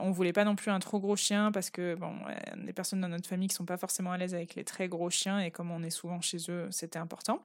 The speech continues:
Et, euh, une fois qu'on a eu fait un premier tri avec les races qui correspondaient à peu près à ces critères-là, euh, on a eu un gros coup de cœur physique,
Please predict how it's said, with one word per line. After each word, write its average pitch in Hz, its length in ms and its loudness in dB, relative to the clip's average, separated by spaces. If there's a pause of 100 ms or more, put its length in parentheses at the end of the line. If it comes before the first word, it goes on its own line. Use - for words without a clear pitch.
Et, 247 320 10
euh, 196 320 8
une 190 180 4
fois 247 160 8
qu'on 247 160 2
a 226 140 8
eu 220 80 2
fait 226 240 2
un 214 100 6
premier 202 300 2
tri 220 340 0
avec 175 260 2
les 185 80 0
races 185 220 2
qui - 80 -6
correspondaient 180 560 0
à 180 60 2
peu 175 120 -2
près 175 200 -4
à 180 80 0
ces 170 160 -2
critères-là, 185 960 4
euh, 165 340 2
on 165 100 0
a 175 60 4
eu 208 60 8
un 208 100 6
gros 196 200 2
coup 226 100 -2
de 220 80 -4
cœur 196 140 4
physique, 170 380 -6